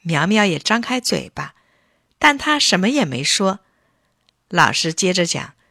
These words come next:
“如果不打预防针，就容易得病，尤其容易得传染病，不但自己难受，而且还会传染给其他人。”小朋友们打针都很勇敢，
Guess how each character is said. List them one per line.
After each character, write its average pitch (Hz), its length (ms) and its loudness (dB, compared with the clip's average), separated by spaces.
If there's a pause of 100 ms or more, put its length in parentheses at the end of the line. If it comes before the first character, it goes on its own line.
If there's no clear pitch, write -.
(420)
“如 269 240 4
果 202 360 8
不 381 260 6
打 170 240 2
预 233 180 4
防 180 280 2
针， 240 380 0 (180)
就 247 180 4
容 196 200 4
易 294 140 0
得 175 260 0
病， 330 360 0 (800)
尤 185 260 4
其 180 520 0 (340)
容 165 200 0
易 220 120 2
得 165 280 0
传 190 280 0
染 175 220 2
病， 226 280 -2 (640)
不 214 140 0
但 285 240 2
自 392 200 4
己 175 180 0
难 165 260 2
受， 220 360 2 (360)
而 190 200 6
且 170 360 2 (180)
还 196 220 2
会 226 140 4
传 185 300 2
染 196 200 4
给 156 120 -6
其 175 240 0
他 269 240 0
人。” 160 300 -4 (720)
小 - 180 2
朋 180 180 -2
友 220 160 4
们 190 200 2
打 156 220 0
针 233 320 -2
都 320 180 4
很 190 200 -4
勇 151 240 -6
敢， - 220 -6